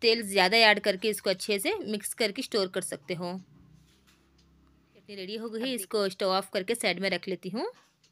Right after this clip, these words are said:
Speaker 1: अब देख सकते हो चटनी को थोड़ा ठंडा होने के लिए रख ली हूँ मैं।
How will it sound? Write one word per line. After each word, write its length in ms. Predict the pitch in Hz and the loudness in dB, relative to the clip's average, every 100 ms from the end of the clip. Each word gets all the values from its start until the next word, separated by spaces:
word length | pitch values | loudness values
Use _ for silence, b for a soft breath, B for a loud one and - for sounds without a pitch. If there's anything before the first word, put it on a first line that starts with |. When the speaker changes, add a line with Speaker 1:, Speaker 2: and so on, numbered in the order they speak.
| _ _ _ _ _ _ _ _ _ _ _ _ _ _ _ _ _ _ _ _ - | _ _ _ _ _ _ _ _ _ _ _ _ _ _ _ _ _ _ _ _ -8
Speaker 1:
अब 120 | 196 | -4
देख 200 | 185 196 | -2 -2
सकते 260 | - 190 202 | -4 -6 -4
हो 100 | 285 | -2
चटनी 340 | 247 202 226 | -2 -2 -2
को 80 | 233 | -2
थोड़ा 160 | 220 | -2
ठंडा 300 | 214 202 196 | -4 -2 0
होने 220 | 214 208 202 | 0 0 -2
के 100 | 202 | 2
लिए 100 | 202 | 4
रख 200 | 226 247 | 4 2
ली 100 | 226 | -2
हूँ 120 | 214 | 0
मैं। 180 | 214 | -2